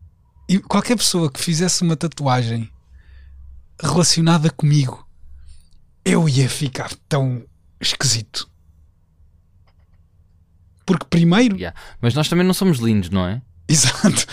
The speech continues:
Speaker 2: Mas assim, a Jardim também não é o apogeu da beleza.
Speaker 1: Exato.
Speaker 2: Vamos aqui
Speaker 1: Mas,
Speaker 2: dizer,
Speaker 1: mas é
Speaker 2: não é?
Speaker 1: o apogeu
Speaker 2: Tipo
Speaker 1: de Rainha do Jet Set.
Speaker 2: É, é, e-, efetivamente.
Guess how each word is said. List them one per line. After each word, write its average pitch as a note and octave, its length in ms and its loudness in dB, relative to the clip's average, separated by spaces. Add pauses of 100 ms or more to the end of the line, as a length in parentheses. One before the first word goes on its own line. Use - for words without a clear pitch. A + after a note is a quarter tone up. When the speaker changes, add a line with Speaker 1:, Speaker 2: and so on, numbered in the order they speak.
(160)
Speaker 2:
Mas B2 140 4
assim, C3+ 280 2
a C3+ 40 2
Jardim C3 320 2
também D3 240 0
não B2 100 0
é - 60 0
o D3+ 160 2
apogeu D3 340 2
da D3+ 120 0
beleza. G#2+ 500 0 (120)
Speaker 1:
Exato. A#2 600 -8 (320)
Speaker 2:
Vamos F2+ 220 -6
aqui G2+ 180 -2
Speaker 1:
Mas, C3+ 140 4
Speaker 2:
dizer, - 180 4
Speaker 1:
mas C3+ 100 0
é - 40 0
Speaker 2:
não C3+ 80 2
é? - 20 2
Speaker 1:
o - 20 2
apogeu C3 320 0
Speaker 2:
Tipo C3 120 -2
Speaker 1:
de D3+ 60 -2
Rainha E3 200 0
do D3+ 80 -4
Jet F#3+ 180 -4
Set. D#3+ 180 -6 (680)
Speaker 2:
É, C3+ 500 4
é, - 120 -8
e-, A2+ 220 -4
efetivamente. C3 840 0